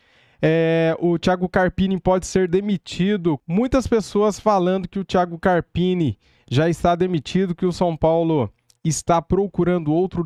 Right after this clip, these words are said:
treinador. Dependendo do resultado do jogo amanhã contra o nosso Flamengo, o Thiago Carpini pode ser demitido após o jogo ou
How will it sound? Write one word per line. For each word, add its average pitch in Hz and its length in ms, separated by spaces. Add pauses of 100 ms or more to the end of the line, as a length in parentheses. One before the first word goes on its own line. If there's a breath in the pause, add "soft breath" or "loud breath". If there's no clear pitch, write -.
(140)
treinador. 180 880 (220)
Dependendo 190 540
do 202 80
resultado 190 540
do 180 100
jogo 170 280
amanhã 185 500
contra 170 440
o - 20
nosso 151 300
Flamengo, 190 600 (240 soft breath)
o 160 100
Thiago 170 340
Carpini 175 500
pode 165 340
ser 165 300
demitido 160 800 (340 soft breath)
após 147 480
o 220 120
jogo 190 440
ou 175 320